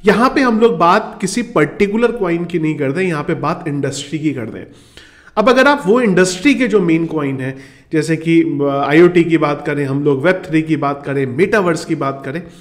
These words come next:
उनके प्राइस में मेरा मानना है कि दो हज़ार तेईस में हमें एक अच्छा जो पंप है, वो देखने को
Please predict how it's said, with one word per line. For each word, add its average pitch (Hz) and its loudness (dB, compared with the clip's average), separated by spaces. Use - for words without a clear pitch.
उनके 269 4
प्राइस 214 2
में 208 0
मेरा 160 -2
मानना 139 -4
है 143 -2
कि 156 -4
दो 135 -4
हज़ार 160 -4
तेईस 165 -2
में 202 -8
हमें 147 -2
एक 175 -2
अच्छा - -4
जो 160 -2
पंप 175 2
है, 139 -4
वो 143 -4
देखने 131 -4
को 185 -8